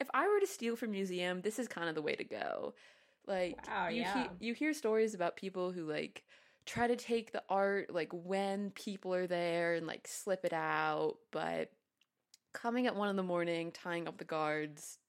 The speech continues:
Speaker 1: being able to take whatever you want, and then dipping, that's kind of the way to go.
Speaker 2: Yeah, it's interesting that they, you know, were so good, I guess,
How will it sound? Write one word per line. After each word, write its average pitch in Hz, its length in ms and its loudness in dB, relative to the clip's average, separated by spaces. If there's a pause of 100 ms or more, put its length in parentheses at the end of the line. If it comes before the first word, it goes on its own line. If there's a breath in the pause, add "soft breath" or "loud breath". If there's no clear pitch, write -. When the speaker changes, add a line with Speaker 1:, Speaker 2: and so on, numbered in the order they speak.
Speaker 1:
being 170 180 -4
able 165 220 2
to 165 60 4
take 165 220 -2
whatever 160 260 0
you 160 100 -2
want, 151 400 -2 (200)
and 160 160 -8
then 156 120 -4
dipping, 262 580 -2 (920 soft breath)
that's 190 240 2
kind 165 200 0
of 160 40 -2
the 160 80 0
way - 140 0
to - 80 -14
go. - 400 -12 (560)
Speaker 2:
Yeah, 196 520 -2
it's 226 260 -4
interesting 226 800 -2
that 196 180 2
they, 185 420 2
you 190 120 0
know, 165 340 -2 (420)
were 202 160 2
so 190 320 2
good, 180 460 2
I 175 160 0
guess, 175 400 -2